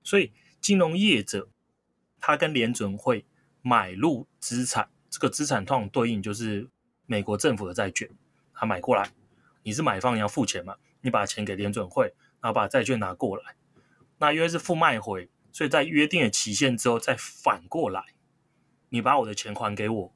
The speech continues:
我把你的债券还给你。那这个时候交易就完成了。那这一次爆掉的是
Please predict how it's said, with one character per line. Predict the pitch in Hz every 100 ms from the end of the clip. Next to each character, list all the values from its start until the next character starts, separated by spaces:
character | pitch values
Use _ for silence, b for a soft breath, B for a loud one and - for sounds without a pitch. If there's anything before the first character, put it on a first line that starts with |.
| _
我 | 113
把 | 117
你 | 113
的 | 95 92 92 - _ -
债 | 135 104
券 | 123 98
还 | - 98
给 | 101
你。 | 95 95 _ _ _ _ _ _ _ -
那 |
这 | 123
个 | 160
时 | 123
候 | 123
交 | 127
易 | 135
就 | 139 117
完 | 95
成 | 98 90
了。 | 98 - _ _ _
那 | 185
这 | 220
一 | 202
次 | 196
爆 | - 202 131
掉 | 175 147
的 | 107 101
是 | - 156 131